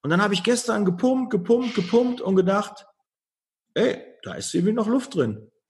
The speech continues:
Ja, bei fünfzig war ich noch fit, bei sechzig war ich noch fit. Okay, dann ziehst du durch. Dann kam neunundsechzig, siebzig, hätte ich Feierabend machen können. Nein, ich habe bis fünfundsiebzig durchgezogen.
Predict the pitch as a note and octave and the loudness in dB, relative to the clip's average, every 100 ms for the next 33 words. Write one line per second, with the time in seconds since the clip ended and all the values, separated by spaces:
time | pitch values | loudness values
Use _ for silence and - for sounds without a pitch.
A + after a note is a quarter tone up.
0 | - D#3 A3+ G3 C3 - G#3+ G#3 G3 F3 | -2 0 0 0 -4 0 0 0 -4 2
1 | F3+ F#3 F3 G3 F3+ D3 C3 G3+ G#3 F#3+ | 2 4 2 2 2 2 0 -2 -4 -6
2 | F3 E3+ E3+ D#3+ F3 E3+ - - - F#3 | 0 0 0 0 -4 -4 -18 -20 -10 0
3 | E4 C4 G3 G3 B3+ B3+ A#3 F#3+ - - | 2 4 2 2 -2 0 2 2 2 -12
4 | _ - G3 G3 G3+ G3 G3 F#3+ A#3 A#3+ | _ -2 0 2 2 4 4 4 0 0
5 | A3+ F3 A3+ - B3+ G#3+ C#3 D#3+ F3+ B3 | -4 0 0 -2 -4 -2 0 -2 0 0
6 | A#3+ F3+ D#3 C#3 C#3 B2 - - C3+ F3 | 0 0 0 0 -2 -4 -8 -14 2 4
7 | A#3+ A3+ F#3+ G3 F#3 G3 G3 F#3 F3 D3+ | 4 2 0 0 0 0 2 2 -2 -6
8 | - C3 - B2 A#2 A2 A2 | -4 -4 -4 -6 -4 -4 -8